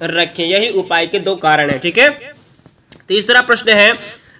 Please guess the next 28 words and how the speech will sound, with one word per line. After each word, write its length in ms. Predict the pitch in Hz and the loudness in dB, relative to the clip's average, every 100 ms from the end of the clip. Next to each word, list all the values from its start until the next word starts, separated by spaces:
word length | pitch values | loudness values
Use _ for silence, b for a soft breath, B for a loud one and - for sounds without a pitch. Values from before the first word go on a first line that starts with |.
| - | -4
सैंतीस 520 | 226 240 240 285 226 | 2 2 2 -2 0
डिग्री 280 | 247 226 262 | 0 0 -2
ताप 680 | - 262 - - 208 220 - | -4 -20 -6 0 2 2 2
को 120 | 226 220 | 2 2
Fahrenheit 720 | - 226 240 233 214 214 208 | 2 4 4 2 2 2 2
में 160 | 214 170 | 0 2
बदलिए। 400 | 175 175 175 156 | 2 4 4 2
तो 100 | 156 | 0
इसका 220 | 165 185 | -2 2
आंसर 300 | 185 185 214 208 | 2 2 0 0
नोट 220 | 208 202 | 0 2
करेंगे, 380 | 196 202 202 208 | 4 4 4 2
Fahrenheit 540 | 202 180 196 190 185 | 0 2 2 2 0
में 100 | 185 | -2
बदलने 340 | 165 170 175 180 | -4 -2 0 -2
का 100 | 175 | -2
जो 100 | 160 | -6
फार्मूला 460 | 160 160 175 196 202 | -4 -4 -2 0 0
होता 300 | 196 202 196 | 0 0 0
है 160 | 180 | 2
F 140 | 185 185 | 0 0
minus 280 | 180 175 175 | 0 0 -2
थर्टी 280 | 175 160 | -4 -4
टू 200 | 151 175 175 | -2 -2 0
बटा 520 | 151 170 196 - - | 0 2 0 0 -6
एक 160 | 170 - | -10 -6
सौ 160 | 156 | -4
अस्सी, 360 | 165 170 202 | -4 -2 2